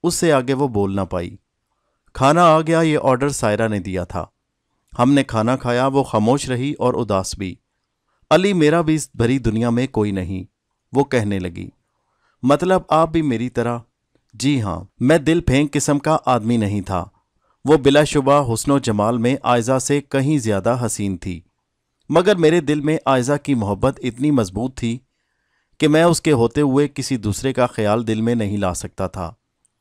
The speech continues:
"आप कभी तशरीफ लाएं ना मेरे घर,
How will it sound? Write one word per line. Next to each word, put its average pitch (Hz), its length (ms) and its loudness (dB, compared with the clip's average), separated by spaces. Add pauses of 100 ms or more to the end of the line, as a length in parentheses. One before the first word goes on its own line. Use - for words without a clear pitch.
(460)
"आप 165 220 4
कभी 156 240 2
तशरीफ 135 460 -2
लाएं 123 200 0
ना 143 120 0
मेरे 98 240 -4
घर, 92 260 -6